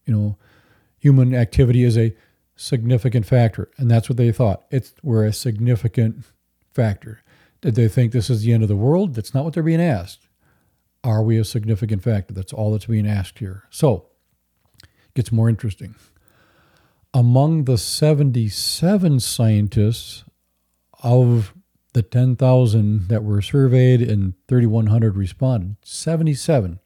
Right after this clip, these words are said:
seventy-seven scientists who considered themselves to be climate experts, seventy-five of the seventy-seven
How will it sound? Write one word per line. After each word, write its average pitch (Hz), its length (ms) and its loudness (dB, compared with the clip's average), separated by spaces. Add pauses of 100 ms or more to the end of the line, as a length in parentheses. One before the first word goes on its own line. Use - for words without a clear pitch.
seventy-seven 147 800 0
scientists 117 560 -2
who 135 160 -2
considered 143 520 -2
themselves 131 540 -2 (340)
to 139 100 2
be 117 120 6
climate 127 460 0
experts, - 640 -8 (920)
seventy-five 120 1200 0 (180)
of 110 260 0
the 110 120 0
seventy-seven 98 960 -2